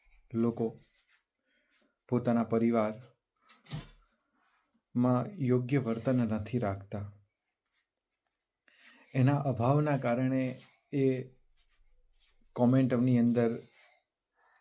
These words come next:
શબ્દો બધા અલગ અલગ પ્રકારના લખ્યા હતા. પરંતુ વાત થોડી વિચારવા જેવી છે. એટલા માટે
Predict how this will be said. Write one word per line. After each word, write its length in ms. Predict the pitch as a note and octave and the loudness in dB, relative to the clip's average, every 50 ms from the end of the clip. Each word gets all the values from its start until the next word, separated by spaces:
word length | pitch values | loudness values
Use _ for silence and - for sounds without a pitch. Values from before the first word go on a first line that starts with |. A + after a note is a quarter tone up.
| _ - - | _ -8 -6
શબ્દો 280 | - A#2+ A2+ A2 B2+ A#2+ | -6 -6 -4 -2 -2 0
બધા 220 | A2+ A#2+ A#2 A2+ | 0 2 2 2
અલગ 260 | A2+ A2+ A2+ A#2 A2+ | 2 2 2 0 0
અલગ 220 | A2+ A2 A2+ A2 - | 0 -2 -4 -4 -6
પ્રકારના 480 | - - A2 G#2+ A2 G#2+ G#2+ A2+ A2 | -6 -6 -4 -4 -2 -2 -2 -2 -2
લખ્યા 320 | G2+ G#2 G2+ - - G#2+ G2+ | -2 -2 -4 -6 -6 -8 -10
હતા. 240 | - G#2+ G#2 - - _ _ _ _ _ _ _ _ _ _ _ _ _ _ - _ - | -10 -12 -16 -18 -20 _ _ _ _ _ _ _ _ _ _ _ _ _ _ -12 _ 2
પરંતુ 460 | C#3 C3+ E3 F3 F3 F3 F#3+ E3+ B2 | 4 4 4 4 2 0 0 2 4
વાત 340 | A2+ A2+ A#2+ C#3 D3 D3 C3 | 6 6 6 4 2 -2 -6
થોડી 280 | - B2 B2+ C3 C#3 | -6 -2 0 0 2
વિચારવા 480 | C3 A2+ A2 G#2+ A#2+ A#2 A2 A2 G#2 G2+ | 2 0 0 0 0 0 0 0 -2 -2
જેવી 300 | G2+ G#2 G2+ G2+ G#2 G#2 | -2 -2 -4 -4 -4 -6
છે. 180 | G2+ G#2+ G#2+ G2+ G2+ - - _ _ _ - - - - - _ _ _ _ - - - - - - | -8 -8 -12 -14 -16 -20 -20 _ _ _ -18 -18 -18 -18 -20 _ _ _ _ -20 -18 -18 -10 -4 -2
એટલા 280 | C#3+ C3 C#3+ E3+ E3+ | -2 0 2 2 2
માટે 500 | D#3+ C#3 C3+ C3 C#3+ D3+ C3+ B2 B2 - | 2 2 0 2 2 0 0 0 -2 -8